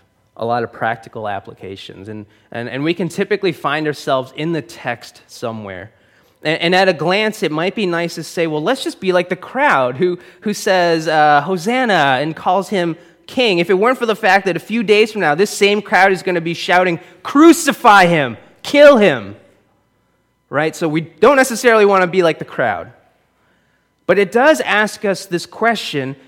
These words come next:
about our allegiance to Christ. So as, as we examine this crowd, and we're gonna be following them throughout this week, starting now in a very awesome place where they're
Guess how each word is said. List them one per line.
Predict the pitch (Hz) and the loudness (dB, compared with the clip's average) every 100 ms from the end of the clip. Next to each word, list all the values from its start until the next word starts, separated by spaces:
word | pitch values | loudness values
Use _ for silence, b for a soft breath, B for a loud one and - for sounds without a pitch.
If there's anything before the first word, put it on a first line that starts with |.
| B | B
about | 143 160 156 - | -2 0 0 2
our | 165 165 160 175 151 | 4 4 2 -2 -6
allegiance | 151 143 196 175 123 120 123 - _ _ - | -6 -4 -6 -6 -10 -10 -12 -18 _ _ -12
to | 202 180 | -8 -8
Christ. | - 247 190 - - _ _ _ _ _ _ _ | -8 -6 -6 -6 -20 _ _ _ _ _ _ _
So | 165 170 | -8 -8
as, | 165 | -4
as | 180 165 | -6 -4
we | 208 | -2
examine | 185 139 160 220 254 202 160 | -2 0 0 0 0 -2 -4
this | 160 | -6
crowd, | - 185 185 | -8 -4 -2
and | 165 | -2
we're | 196 | -6
gonna | 196 | -6
be | 151 | -8
following | - - 185 202 220 175 147 | -10 -12 -8 -4 -2 -2 -4
them | 135 127 | -6 -8
throughout | - 170 185 170 151 127 - B B | -8 -2 0 2 0 -2 -8 B B
this | 131 139 - | -10 -10 -10
week, | 131 120 - _ _ _ _ _ _ | -12 -12 -14 _ _ _ _ _ _
starting | - 160 156 151 | -8 -4 -2 -2
now | 143 147 180 | -4 -4 -4
in | |
a | 135 | -6
very | 135 135 135 | -6 -6 -6
awesome | 110 139 - 180 | -6 -8 -10 -12
place | - 170 - | -8 -10 -10
where | 127 | -8
they're | 120 | -8